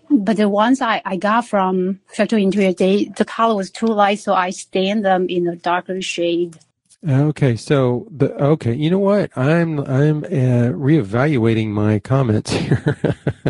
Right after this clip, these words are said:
Speaker 2: Uh, I still think they look good, but I see what you mean now. I had to zoom in really close. So the, the, the first, there were leather poles or leather straps, right? Okay,
Speaker 1: Yes.
Speaker 2: and those were the first ones you got, and those,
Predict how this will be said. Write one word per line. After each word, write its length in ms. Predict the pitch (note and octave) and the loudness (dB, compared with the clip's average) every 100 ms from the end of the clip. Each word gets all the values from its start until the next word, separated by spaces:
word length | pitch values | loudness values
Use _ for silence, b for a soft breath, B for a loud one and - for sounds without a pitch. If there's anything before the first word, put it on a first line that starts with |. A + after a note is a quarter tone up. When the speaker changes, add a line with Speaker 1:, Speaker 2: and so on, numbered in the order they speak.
| - B B B B B B - | -6 B B B B B B -4
Speaker 2:
Uh, 280 | C3 A#2 A#2 | -2 -2 0
I 80 | C3+ | -2
still 240 | - F3+ | 0 -2
think 180 | E3+ C#3+ | 0 0
they 100 | B2+ | 0
look 220 | A2+ A#2 | 0 -2
good, 240 | - D#3 - | 0 0 2
but 140 | C3 | -2
I 100 | B2 | -2
see 240 | A#2 - E3 | -4 0 0
what 220 | C#3 B2+ | 0 -2
you 40 | |
mean 220 | A2+ A#2+ | 0 2
now. 160 | A2 A#2 | 2 0
I 80 | C#3 | 0
had 140 | D3 | 2
to 100 | A#2 | 0
zoom 320 | G2+ A#2+ C3 | 0 0 2
in 140 | A2+ G#2+ | 2 0
really 340 | B2+ D3+ C#3+ | -2 2 0
close. 640 | - C3+ B2+ A#2+ A2+ - - B B B B | 0 0 0 2 0 -6 -18 B B B B
So 300 | - C3+ B2 | -2 0 0
the, 100 | A2 | -4
the, 440 | - B2+ G#2+ - G#3 | -4 -2 -2 -6 -6
the 220 | B2 A#2 | -2 -2
first, 540 | - G3 A3+ - - - - - | 0 0 0 -2 -8 -8 -8 -6
there 160 | C3 | -2
were 100 | C#3 | 0
leather 420 | C#3 F3+ C#3+ A#2+ - _ | 2 2 2 0 -4 _
poles 360 | - D#3+ A#2+ G#2 | 0 2 2 0
or 80 | A#2 | 0
leather 280 | C3+ C3 A2 | 2 2 -2
straps, 580 | - C3 A#2+ G2+ - | -2 0 0 -2 -4
right? 320 | A#2 A#2+ C#3+ - _ _ _ _ _ - | 2 2 2 -2 _ _ _ _ _ -4
Okay, 140 | A2+ | 2
Speaker 1:
Yes. 180 | A3+ - | 2 2
Speaker 2:
and 100 | C3+ A2+ C#3+ | 0 0 0
those 200 | D#3+ C#3+ | 0 0
were 80 | B2+ | -2
the 100 | A2+ | -2
first 340 | - D3+ - | 0 0 0
ones 200 | C3+ G#2+ | -2 0
you 100 | A#2+ | 0
got, 480 | A2+ A2+ A2 A2+ A2+ b b b b - | 2 2 2 0 -2 b b b b -10
and 140 | A#2 | -2
those, 340 | C3+ D3 B2 | 0 0 -2